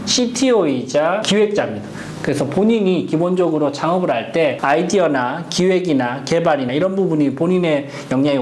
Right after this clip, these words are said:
워낙 크기 때문에 본인이 팔십 퍼센트 정도의 지분을 확보를 하고 시작을 합니다.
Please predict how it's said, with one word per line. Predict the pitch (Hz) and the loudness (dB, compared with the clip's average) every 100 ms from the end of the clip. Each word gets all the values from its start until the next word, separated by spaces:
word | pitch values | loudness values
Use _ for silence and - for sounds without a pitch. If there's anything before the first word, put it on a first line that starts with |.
| 110 | 2
워낙 | 143 175 - | 0 0 -4
크기 | - 226 226 | -4 -2 0
때문에 | 151 117 120 151 123 - | 0 0 0 0 -2 -4
본인이 | 160 170 160 | 0 0 0
팔십 | 165 247 254 269 | 0 -2 -2 -2
퍼센트 | - 190 175 165 147 | -2 0 -2 -2 -2
정도의 | 131 123 123 127 147 170 170 | 0 0 0 0 0 -2 -2
지분을 | - 127 135 120 107 120 175 - - - | -4 -2 0 0 0 -2 -4 -6 -10 -4
확보를 | 175 - - 156 147 143 147 151 151 - | -4 -2 0 0 2 2 2 0 -4 -8
하고 | - 220 220 175 | -2 -2 2 0
시작을 | 143 - 143 123 | 0 0 0 0
합니다. | 101 101 101 | -4 -8 -10